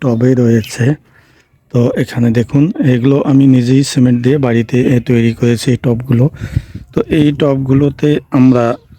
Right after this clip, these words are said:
আহ, এই টবগুলোতে আমরা, আহ, এখানে গাছ রোপণ করার জন্য যে, আহ, জিনিসগুলো আমরা ব্যবহার করব সেগুলো হচ্ছে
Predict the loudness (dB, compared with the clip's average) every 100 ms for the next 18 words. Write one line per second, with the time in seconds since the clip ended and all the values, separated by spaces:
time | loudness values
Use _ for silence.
0 | _ _ _ _ _ -6 -2 -2 -4 -8
1 | _ _ _ _ -8 -6 -2 -4 -2 0
2 | 0 0 0 0 -4 -12 -20 _ _ _
3 | _ _ _ 0 0 0 -4 -12 _ _
4 | _ -2 0 0 -4 _ _ -12 -4 0
5 | 2 2 -2 -10 _ _ -4 -2 -2 -2
6 | -4 -2 -4 -2 -2 -2 0 2 2 2
7 | 0 2 2 0 0 2 0 0 2 2
8 | 2 0 0 0 0 0 -2 0 -2 -4
9 | -4 -2 -4 -4 -4 0 0 0 -4 -4
10 | -2